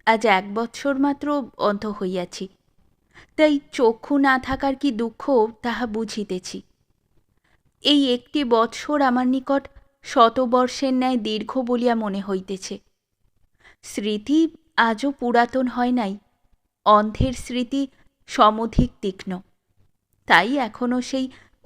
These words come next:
অতীত চক্ষুষ্মান জীবনের কথা মনে পড়িতেছে।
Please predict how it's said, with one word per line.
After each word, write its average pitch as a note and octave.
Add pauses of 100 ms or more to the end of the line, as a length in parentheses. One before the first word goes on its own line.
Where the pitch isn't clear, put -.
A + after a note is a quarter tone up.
অতীত B3+
চক্ষুষ্মান B3
জীবনের A#3
কথা A#3
মনে G#3+
পড়িতেছে। F#3+